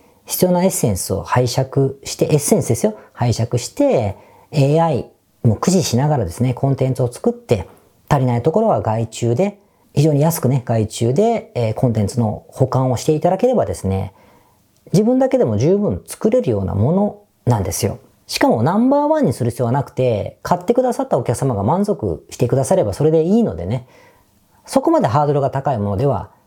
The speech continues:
ないんですよね。つまり初心者でも十分できるってことなんです。もちろんめんどくさいですよ。やったことがないことなんで、めんどくさいし、手間もかける必要があるんですけども、難しくはないんですよ。でも、ここで例の感情が出てくるんですね。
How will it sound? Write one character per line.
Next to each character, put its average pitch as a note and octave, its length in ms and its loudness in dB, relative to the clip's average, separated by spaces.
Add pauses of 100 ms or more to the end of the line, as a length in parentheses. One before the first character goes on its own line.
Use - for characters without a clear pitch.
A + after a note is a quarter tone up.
(180)
な A2 200 2
い F#2 40 -2
ん - 60 -4
で - 60 -6
す D3 120 -4
よ E3+ 60 4
ね。 A3+ 200 0 (460)
つ - 80 2
ま D3+ 80 2
り A2+ 60 0
初 D3+ 120 2
心 G#3+ 160 2
者 D#3+ 120 2
で G3 60 2
も C3+ 100 2
十 C#3 160 2
分 D3 140 -2
で A2+ 120 0
き G3 80 0
る D#3 60 0
っ A#2+ 40 -6
て - 140 -10
こ G#2 120 -2
と - 280 -6 (120)
な G2+ 100 -2
ん F2+ 40 -2
で E2 60 -2
す。 - 240 -12 (200)
も A#3+ 80 6
ち C#4 60 2
ろ C#4+ 60 0
ん G#3 40 0
め G#3 80 2
ん G#3+ 40 2
ど G#3 60 2
く - 60 -4
さ G3+ 60 2
い C3+ 40 0
で - 20 -4
す - 80 -4
よ。 - 140 -6 (160)
や E3 100 2
っ E3+ 60 -6
た E3+ 100 2
こ F#3+ 80 0
と E3 80 2
が A2 80 -2
な B2 140 0
い A#2+ 40 -2
こ A#2 80 -4
と A2 80 -4
な F#2+ 100 -4
ん G#2+ 100 0
で、 G3 340 0
め C#3+ 120 2
ん C#3+ 60 2
ど C3+ 80 -2
く - 80 -14
さ C3 140 0
い G2 60 -2
し、 F#3 640 -2
手 D3+ 100 2
間 E3+ 140 2
も C3 100 0
か A#2 140 -2
け E3+ 100 0
る C#3 80 0
必 - 180 -6
要 G#2 80 0
が A2 220 -2
あ G3 60 2
る G#3+ 100 2
ん G3 80 2
で F#3+ 100 2
す F#3 80 -8
け G3 80 0
ど G#3 120 2
も、 B3 320 0 (420)
難 C#4 380 2
し - 120 -6
く - 140 -2
は G2+ 80 0
な G2 120 -2
い G2 120 -8 (400)
ん F#2 140 -2
で F#2 100 0
す - 160 -2
よ。 - 120 -6 (500)
で C4+ 100 4
も、 A#3+ 480 0 (460)
こ - 120 -4
こ G3+ 100 4
で F3+ 120 2
例 G3+ 160 4
の G#2+ 120 0
感 G#2 200 0
情 G2 80 -2
が F#2+ 80 -2
出 G2 80 -4
て F#2+ 80 -2
く - 80 -4
る D#2+ 60 -6
ん - 20 -4
で F2+ 60 -4
す - 100 0
ね。 F#3+ 160 -2